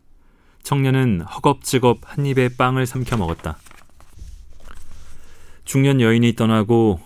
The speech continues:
또다시 다른 여인 하나가 청년을 찾아와 다짜고짜 말을 쏟아냈다. 내 이름은 글로리아입니다.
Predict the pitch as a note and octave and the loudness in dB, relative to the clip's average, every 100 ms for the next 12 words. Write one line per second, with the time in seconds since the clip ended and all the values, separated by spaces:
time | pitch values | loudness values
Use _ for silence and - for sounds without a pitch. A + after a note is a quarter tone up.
0 | - - C#3 C#3+ - - A2+ A#2 A2 G#2+ | -8 0 2 2 0 -2 0 2 2 2
1 | G2+ G#2 G2+ G#2+ G2+ B2+ B2+ A#2 A2 - | 2 0 0 -2 -2 -2 0 -2 -4 -4
2 | G#2+ G#2 A2+ A2 - - - - - C3 | -2 0 0 -4 -12 -20 -16 -10 -2 0
3 | A#2+ A2+ A2 F#2 G2 - G#2 G2 E2+ E2 | 0 0 0 0 0 -2 -4 -4 -4 -8
4 | D2+ - - - - - _ - _ _ | -8 -14 -20 -20 -20 -20 _ -20 _ _
5 | _ _ _ _ - A2 B2 B2+ B2 B2 | _ _ _ _ -2 4 4 4 0 0
6 | A2+ A2 A2+ G2+ F#2 E2+ E2+ | 2 2 4 2 0 -2 -4